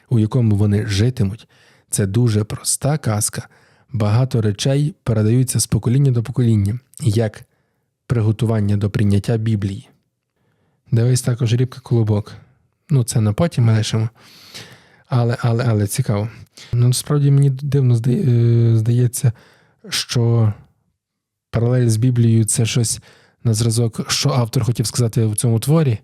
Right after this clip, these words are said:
а автор ні сном, ні духом про цей твір, ну, верніше, про те, що він хотів сказати, а ще верніше, про те, як ми трактуємо, що він хотів сказати.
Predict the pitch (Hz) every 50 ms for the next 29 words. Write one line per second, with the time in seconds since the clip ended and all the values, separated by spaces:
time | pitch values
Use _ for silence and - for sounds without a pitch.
0 | _ _ _ _ _ _ _ _ _ _ _ _ _ _ _ _ _ _ _ _
1 | _ - 113 110 110 110 104 - 131 120 104 101 - - - - 117 110 104 -
2 | 127 113 110 113 113 117 110 - 110 104 101 101 101 - - - 113 110 - 120
3 | 107 101 - - 107 107 101 101 - - - - - - - _ _ _ _ _
4 | _ - 117 101 104 104 _ - 202 190 180 110 - - 127 - - - - -
5 | 110 107 - 110 107 101 - - 117 117 - - - 113 110 107 - - 107 117
6 | 127 - _ _ _ _ _ _ _ _ _ _ _ _ - 110 - - 113 104
7 | 104 104 107 107 101 - - 110 - _ _ _ _ _ _ _ _ _ - -
8 | 120 113 - - 117 107 104 101 - _ _ _ _ _ _ _ - 117 113 -
9 | - 120 110 104 - - 120 - - - 107 104 101 104 - - 107 104 101 110
10 | - 113 - - - 107 110 101 101 -